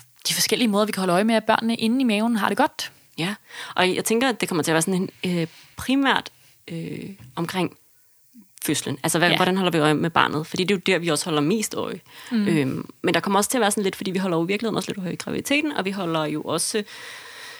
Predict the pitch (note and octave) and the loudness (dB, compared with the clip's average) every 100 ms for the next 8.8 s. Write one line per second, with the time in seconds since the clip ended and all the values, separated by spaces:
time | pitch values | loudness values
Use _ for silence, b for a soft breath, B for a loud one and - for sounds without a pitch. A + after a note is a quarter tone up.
0 | B A3 - - - D#3 G3+ G3+ G#3+ F3 | B -8 -10 -20 -12 -2 2 4 4 4
1 | E3 D#3+ D3 E3 - D#3+ E3 F#3 E3+ E3+ | 2 2 2 2 2 0 0 0 -2 -2
2 | F3+ - - E3 F3 E3 - G#3 F3 F3+ | -4 -8 -10 -6 -6 -2 0 2 2 2
3 | F3+ F3+ F3 - G#3+ - - E3+ - E3 | 2 0 0 -4 -6 -4 -4 -2 -2 0
4 | C#3+ B3+ A#3 A3+ A#3 F#3+ E3 F3 E3+ F3+ | 0 2 2 2 2 0 0 0 -2 -4
5 | - - - - - - B3+ G#3+ G#3+ A#3+ | -4 -4 -6 -8 -10 -6 -2 0 0 -4
6 | F3 F3+ E3 E3 F3 G#3+ - - - G3+ | -4 -4 -4 -4 -2 -2 -2 -4 -4 -4
7 | - - - - - - E3 E3+ - - | -4 -6 -8 -6 -8 -8 -8 -8 -8 -8
8 | G3 - - - _ - C#4 C#4+ | -8 -10 -12 -14 _ -4 -2 -2